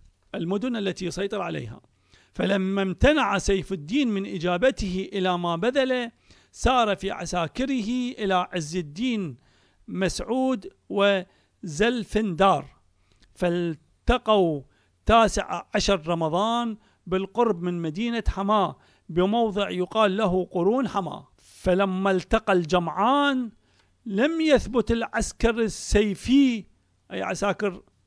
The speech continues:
سيف الدين، لم يثبت، لم يثبت العسكر السيفي، أي عسكر سيف الدين زنكي، وتمت الهزيمة عليهم، وتبعهم صلاح الدين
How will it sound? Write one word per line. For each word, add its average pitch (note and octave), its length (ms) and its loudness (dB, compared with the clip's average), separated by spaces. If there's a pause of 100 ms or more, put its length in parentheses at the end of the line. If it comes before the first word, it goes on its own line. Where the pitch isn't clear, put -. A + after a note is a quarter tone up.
سيف G3 320 -2
الدين، F#3 360 -2
لم A3 160 0
يثبت، F#3 380 -4 (560)
لم C#4 280 6
يثبت G#3+ 640 4
العسكر A3 600 0
السيفي، G3+ 840 2 (480)
أي - 120 -4
عسكر F#3 360 -2
سيف E3+ 220 -2
الدين F3 260 -2
زنكي، E3+ 480 -2 (460)
وتمت C#4 580 4
الهزيمة D4 800 4
عليهم، G3 800 0 (760)
وتبعهم G#3 1080 2
صلاح G3+ 500 0
الدين B3 880 -2